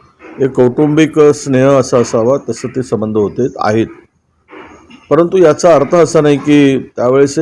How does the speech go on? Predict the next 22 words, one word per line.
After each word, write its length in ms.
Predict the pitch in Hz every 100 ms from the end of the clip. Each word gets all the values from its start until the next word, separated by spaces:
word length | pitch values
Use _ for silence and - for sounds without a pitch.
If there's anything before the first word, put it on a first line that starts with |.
| 151
कुठलीही 260 | 127 120 156
जबाबदारी 480 | 147 143 143 143 143
असेल 360 | 135 139 131
तर 200 | 135 104 101 _ _ _ _ _ _ _ _
मग 120 | 117 123
मुंबईची 1080 | 123 120 127 143 139 147 147 147 139 139 127 120
इंडियाची 420 | 110 117 131 131
आघाडीची 480 | 135 113 127 127 127
बैठक 340 | 120 117 127 120
असेल 460 | 123 147 143 -
तिथेही 340 | 98 - 123 139
आम्ही 220 | 127 135
दोघांनी 400 | 123 113 120 120
मिळून 320 | 120 120 104 - _ - - - _ _ _ -
किंवा 200 | 170 175
मग 300 | 170 151 95
महारा-, 540 | 120 127 143 147 139
नागपूरला 480 | 120 120 - 139 147
असलेली 380 | 139 127 131 135
बैठक 340 | 123 117 127 113 - - _ _ _ _ - - - - - - - -
पक्ष 200 | 120 -
स्थापनेची, 540 | 135 - 101 110 107